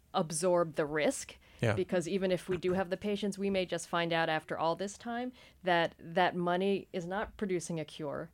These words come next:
Speaker 2: Right.
Speaker 1: And instead it could have been serving clients another way. So those are the judgment calls that I think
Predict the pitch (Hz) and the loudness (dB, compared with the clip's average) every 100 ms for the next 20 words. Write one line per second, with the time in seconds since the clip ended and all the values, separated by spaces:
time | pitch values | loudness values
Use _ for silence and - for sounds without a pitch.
0 | _ 117 101 104 180 170 - 170 170 - | _ 2 4 2 -2 -2 -4 -4 -4 -4
1 | 196 180 175 160 - 156 156 - 160 151 | -2 0 -2 -2 -2 -2 -4 -4 -4 -4
2 | 160 156 151 147 143 139 147 196 226 262 | -4 -4 -2 -2 -2 -2 -2 0 0 2
3 | 247 185 190 202 220 196 - 165 156 156 | 0 4 2 2 -2 -2 -2 -2 -2 -4
4 | 151 - 156 | -4 -4 -6